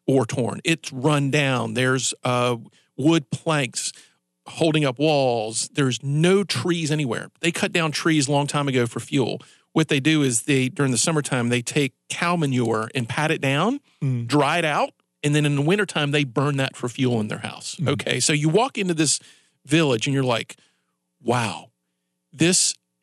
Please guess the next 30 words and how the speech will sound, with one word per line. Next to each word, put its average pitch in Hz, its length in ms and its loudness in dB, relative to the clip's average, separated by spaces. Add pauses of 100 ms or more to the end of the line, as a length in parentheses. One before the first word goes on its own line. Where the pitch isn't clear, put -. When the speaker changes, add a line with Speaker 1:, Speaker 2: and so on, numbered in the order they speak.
(120)
Speaker 1:
this 180 220 2
is 180 120 0
third 127 220 -2
world 208 260 0
here. - 300 -8
This 180 200 2
is 131 100 -4
rough." 170 320 -2 (880)
The 139 100 0
happiest 151 520 -2
people 135 520 -2
I've 127 180 -2 (100)
ever 127 180 -2
met 120 220 -2
in 113 100 -8
the 113 80 -4
entire 107 300 -6
world. 101 280 -12 (160)
Speaker 2:
Mm. 104 180 -4 (240)
Speaker 1:
Happiest - 680 -2 (160)
people. - 400 -4 (260)
Most 160 240 2
of 214 60 0
them 196 100 0
don't 180 160 2
have 160 160 2
jobs. 117 540 -2 (640)
Um, 117 560 -2 (640)
they 165 140 4
were 139 200 4